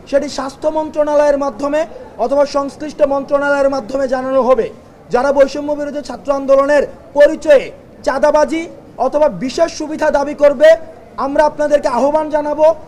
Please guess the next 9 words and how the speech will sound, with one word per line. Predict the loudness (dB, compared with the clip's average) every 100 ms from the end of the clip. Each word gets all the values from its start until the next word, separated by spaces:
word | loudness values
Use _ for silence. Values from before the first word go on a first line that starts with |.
| -10 -4
তাদেরকে | 2 2 2 0
আমরা | 2 0
নিকট-, | 0 -2 0 0 -2
তাদেরকে | -4 0 0 0
আপনারা | 0 0 0 -2 -12 -18 -10
নিকট-, | 0 0 2 0 0
নিকটস্থ | -2 0 2 0 -2 -2 -8 -12
থানায় | -4 0 0 0
সোপর্দ | -2 0